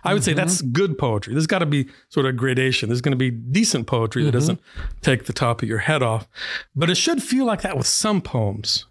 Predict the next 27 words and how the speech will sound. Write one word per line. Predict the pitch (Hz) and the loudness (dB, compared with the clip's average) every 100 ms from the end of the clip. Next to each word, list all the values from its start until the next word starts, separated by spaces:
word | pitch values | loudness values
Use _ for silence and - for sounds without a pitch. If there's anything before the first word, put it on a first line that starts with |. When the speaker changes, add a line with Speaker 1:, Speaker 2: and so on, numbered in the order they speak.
| _ 123 | _ 0
Speaker 2:
Mm. | |
Speaker 1:
right? | 120 - - - - - | 0 -2 -6 -10 -10 -4
And | 143 | -2
so | - 175 | 0 0
if | 156 | 2
that's | 214 220 | 0 0
sort | - 196 | 0 0
of | 156 | 2
the | 151 165 | 0 2
aim | 180 180 156 | 2 2 2
you're, | 135 131 139 | 2 0 0
you're | 131 120 | 0 0
going | 113 120 160 160 135 | -2 -2 0 2 0
for, | - 113 104 123 - - - - - | -2 0 2 0 -2 -12 -12 -12 -4
um, | 131 127 123 117 107 - - | 0 2 2 2 0 -6 -6
then | 139 151 | 0 2
she's | 143 - 175 131 | 2 2 2 2
a, | 147 | 0
a | 139 | 0
good, | 127 143 127 117 - | 0 0 -2 -6 -4
uh, | 131 120 | 0 2
guide | 117 117 139 160 120 | 0 0 2 0 0
in | 104 | -4
that. | 98 - | -4 0
Another | 156 196 247 | 0 2 0
thing | 208 180 | 0 2
is | 165 151 | 2 0